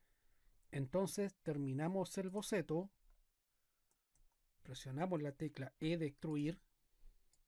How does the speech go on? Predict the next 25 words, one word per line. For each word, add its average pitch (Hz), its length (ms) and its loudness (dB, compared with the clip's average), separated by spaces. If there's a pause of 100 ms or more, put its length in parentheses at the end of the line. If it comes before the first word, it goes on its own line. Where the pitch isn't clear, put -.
(1900)
damos 190 380 0
una 185 120 4
altura, 180 300 0
en 180 80 2
este 170 180 -4
caso 165 280 -2
treinta 160 340 -2
milímetros, 160 680 -2 (2250)
y 135 60 -10
aquí 170 400 -4
obviamente 156 560 0
me 139 80 -2
salté 143 320 -4
un 156 80 2
paso 190 500 2 (160)
porque 151 300 -4
debemos 151 340 2
dar 151 240 0
también 147 360 0
una 147 120 2
inclinación. 139 580 -4 (120)
Entonces 156 640 -4
editamos 175 580 0
la 196 100 2
operación, 196 580 0